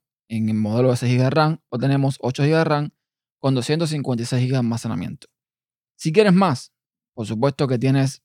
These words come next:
la opción de poner una micro S D hasta quinientos doce gigas de almacenamiento. Eso es algo muy específico y muy característico de Samsung,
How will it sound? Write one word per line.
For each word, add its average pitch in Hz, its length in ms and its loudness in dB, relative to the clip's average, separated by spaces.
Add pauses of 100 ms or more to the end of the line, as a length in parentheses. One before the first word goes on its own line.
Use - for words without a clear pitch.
la 117 160 -6
opción 131 280 -4
de 127 120 0
poner 120 360 -2
una 131 200 0
micro 120 320 -2
S 117 180 -6
D 156 240 0 (380)
hasta 131 280 -4
quinientos 135 340 0
doce 127 260 0
gigas 131 460 0 (260)
de 120 440 -4
almacenamiento. 98 800 -6 (680)
Eso 156 220 0
es 165 60 4
algo 165 200 2
muy 147 460 0
específico 131 800 -2
y 120 60 -14
muy 123 120 -12
característico 139 580 -2
de 104 120 -4
Samsung, - 440 -4